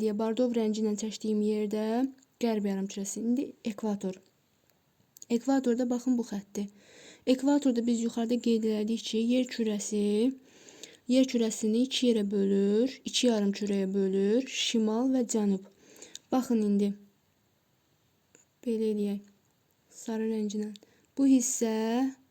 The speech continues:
şimal yarımkürəsidir. Bu hissə də cənub yarımkürəsidir. Deməli, biz bildik. Bənövşəyi rənglə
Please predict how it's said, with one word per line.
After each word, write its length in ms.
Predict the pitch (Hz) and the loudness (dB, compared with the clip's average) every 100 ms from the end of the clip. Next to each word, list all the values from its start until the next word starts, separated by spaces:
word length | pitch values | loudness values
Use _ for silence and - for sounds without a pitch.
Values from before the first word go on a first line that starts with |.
| _ _ _ _ _ _ _ _ _ _ _ _ _ _ _ _ _ - | _ _ _ _ _ _ _ _ _ _ _ _ _ _ _ _ _ -12
şimal 520 | - - 233 240 233 | -6 2 4 4 2
yarımkürəsidir. 1200 | 220 202 202 202 202 202 208 202 202 202 220 262 - _ _ _ _ _ _ _ _ _ _ _ _ _ _ _ _ _ _ _ _ _ _ _ _ _ _ _ _ _ _ _ _ _ _ - | 2 0 -2 -2 -4 -4 -6 -4 -2 0 0 -2 -6 _ _ _ _ _ _ _ _ _ _ _ _ _ _ _ _ _ _ _ _ _ _ _ _ _ _ _ _ _ _ _ _ _ _ -2
Bu 60 | |
hissə 380 | 247 233 - 240 226 | 0 0 -2 -2 0
də 140 | 220 220 220 240 269 - _ _ _ _ _ _ _ _ _ _ | 0 0 0 0 -2 -4 _ _ _ _ _ _ _ _ _ _
cənub 300 | 254 233 220 | 0 2 2
yarımkürəsidir. 720 | 214 190 190 - 190 - 196 202 _ _ _ _ _ _ _ _ | 0 -2 -4 -6 -8 -8 -8 -10 _ _ _ _ _ _ _ _
Deməli, 280 | 240 240 254 | 0 2 0
biz 220 | 254 233 | -2 -2
bildik. 380 | 226 214 202 202 - _ - - - - - | -2 0 -2 -4 -12 _ -20 -20 -20 -20 -4
Bənövşəyi 500 | 254 254 247 254 247 | 0 2 0 0 0
rənglə 380 | 254 233 226 220 | 0 0 0 -4